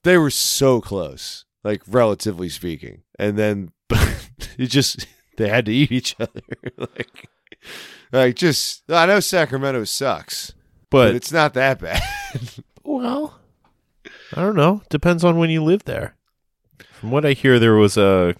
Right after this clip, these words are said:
Speaker 2: Golden State guy over there, but he was
Speaker 1: I
Speaker 2: like a ransacker. Or, yeah, he had some other name, and then he moved on. But yeah, snow gets rough, man. You gotta watch out this time of year. Those, those snow drifts get you.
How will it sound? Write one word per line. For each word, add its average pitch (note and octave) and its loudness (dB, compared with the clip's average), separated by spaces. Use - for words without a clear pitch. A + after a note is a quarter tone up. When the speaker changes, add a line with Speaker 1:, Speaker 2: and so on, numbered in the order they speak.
Speaker 2:
Golden A#2 4
State D2+ -6
guy C2 -8
over D2+ -6
there, C#2 -6
but D#2+ -4
he E2 -4
was E2+ -2
Speaker 1:
I A2+ 0
Speaker 2:
like - -4
a D#2+ 0
ransacker. F2 0
Or, E2+ 0
yeah, D#2+ -8
he E2 -8
had F#2 -2
some A#2 2
other G#2+ 6
name, D#2+ -2
and D#2 -14
then D#2+ -10
he E2+ -6
moved G#2+ 0
on. F#2+ 2
But - -8
yeah, E2+ 2
snow G2 -2
gets F2+ -2
rough, E2 0
man. D2+ -8
You E2+ -18
gotta G2 4
watch F#2+ 2
out F#2+ 2
this E2+ -8
time E2 -4
of D#2 -4
year. D2+ -2
Those, - -8
those - -10
snow F2+ 0
drifts D#2 -2
get - -6
you. D#2+ -8